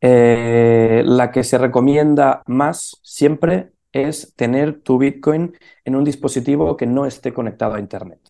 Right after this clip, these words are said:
¿vale? Entonces, eso sería la principal diferencia entre tener tu Bitcoin en un hot wallet o un monedero caliente, que vendría a ser el teléfono o incluso uno que tienes en desktop, en tu, en tu P C.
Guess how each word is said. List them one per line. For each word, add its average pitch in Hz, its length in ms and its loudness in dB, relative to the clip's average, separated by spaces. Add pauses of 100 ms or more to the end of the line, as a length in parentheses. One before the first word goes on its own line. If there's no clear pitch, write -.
(280)
¿vale? 110 140 -2
Entonces, 117 340 -2
eso 120 160 -2
sería 135 440 0
la 117 120 0
principal 120 400 -4
diferencia 135 680 -4
entre 117 280 -6
tener 113 320 -6
tu 127 100 0
Bitcoin 120 440 -4
en 110 120 -4
un 110 140 -2
hot - 320 -4
wallet 127 400 0
o 120 60 -6
un 117 160 -6
monedero 110 380 -8
caliente, 107 640 -8
que 110 140 -10
vendría 110 300 -4
a 104 40 -6
ser 113 320 -8 (600)
el 117 100 -4
teléfono 120 640 0
o 113 240 -4
incluso 113 520 -6
uno 110 240 -6
que 110 100 -6
tienes 110 340 -8
en 104 120 -8
desktop, 120 480 -6
en 107 140 -8
tu, 107 240 -8
en 107 160 -4
tu 104 500 -2
P - 80 -8
C. - 300 -2